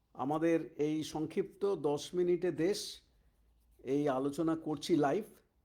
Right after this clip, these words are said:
আহ, যথারীতি আমার Facebook-এ এবং আমার, আহ, YouTube চ্যানেলে এই আলোচনা রাখা থাকবে।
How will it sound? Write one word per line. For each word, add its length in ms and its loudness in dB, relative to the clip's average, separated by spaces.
আহ, 280 -2
যথারীতি 580 0
আমার 260 2
Facebook-এ 520 0
এবং 180 0
আমার, 240 -4
আহ, 200 -4
YouTube 440 0
চ্যানেলে 420 0
এই 140 -2
আলোচনা 440 0
রাখা 260 -2
থাকবে। 420 -4